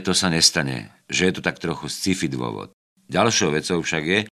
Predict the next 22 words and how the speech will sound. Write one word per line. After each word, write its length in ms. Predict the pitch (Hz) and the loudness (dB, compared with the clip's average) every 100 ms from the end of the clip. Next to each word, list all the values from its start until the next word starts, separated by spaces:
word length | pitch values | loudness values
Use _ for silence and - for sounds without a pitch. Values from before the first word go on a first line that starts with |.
| _ _ | _ _
že 240 | - 73 82 | -6 0 2
skúmanie 560 | - 143 139 107 78 | 4 4 6 4 4
svojej 320 | - 101 82 65 | 2 4 4 2
minulosti 560 | 85 95 95 92 - | 2 2 2 0 2
je 100 | 78 | 0
predmetom 540 | - 82 85 78 76 69 | 2 -2 0 -2 -2 0
prirodzeného 640 | 87 110 76 80 76 67 | 2 2 2 0 0 -2
záujmu 560 | 55 67 76 78 80 78 | -2 2 2 0 -2 -4
človeka. 560 | 78 60 55 - 50 - _ _ | -4 -4 -8 -12 -14 -16 _ _
To, 160 | 127 117 | 2 4
ako 240 | 98 87 | 2 0
vznikol 400 | 67 82 - 69 | -2 -4 -2 -2
vesmír, 720 | 67 76 - 80 82 90 90 - | -2 -2 -2 -2 0 -2 -4 -10
slnečná 640 | - 90 76 - 58 55 | -4 -2 -2 -4 -6 -4
sústava, 560 | 85 85 - 85 73 64 | -4 -4 -4 -2 -2 -2
naša 240 | 60 - | -4 -8
planéta, 560 | - 78 90 90 95 - _ _ - | -4 0 0 0 -2 -2 _ _ -2
je 160 | 85 | 0
tiež 480 | 82 107 127 - - | 2 4 2 2 -2
súčasťou 640 | - 101 95 85 - 80 76 | 2 2 2 -2 0 -4 -4
takejto 400 | 65 76 80 76 | -4 -4 -4 -2
teórie. 560 | 85 71 62 50 50 | 0 0 -2 -6 -10